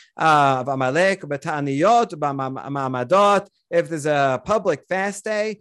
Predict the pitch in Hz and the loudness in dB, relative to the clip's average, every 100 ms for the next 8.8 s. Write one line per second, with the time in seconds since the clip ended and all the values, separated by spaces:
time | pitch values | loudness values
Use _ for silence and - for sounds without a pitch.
0 | _ 170 190 196 185 190 190 151 143 180 | _ -6 -4 2 4 2 0 -4 0 0
1 | 185 180 170 170 170 - 123 127 131 131 | 0 -2 -4 -4 -6 -12 -14 -12 -8 -8
2 | 131 131 165 175 151 _ - 156 143 139 | -8 -2 -2 -2 -6 _ 0 2 4 2
3 | 139 143 139 131 131 127 131 131 135 - | -2 -4 -2 0 -2 -4 -4 -6 -4 2
4 | 202 175 156 170 165 - 151 151 165 160 | 2 2 -2 -6 -6 -6 -6 -4 -2 -2
5 | 143 - 151 165 160 160 160 147 143 160 | -4 -6 0 2 4 2 -2 -6 -4 -4
6 | 156 160 147 - - 151 160 160 160 160 | -4 -6 -8 -10 2 4 4 4 2 2
7 | 151 147 151 147 160 143 - 147 143 151 | 0 -2 -8 -6 -6 -6 -6 -4 -4 -4
8 | 147 156 147 147 143 143 143 | -6 -6 -4 0 2 2 0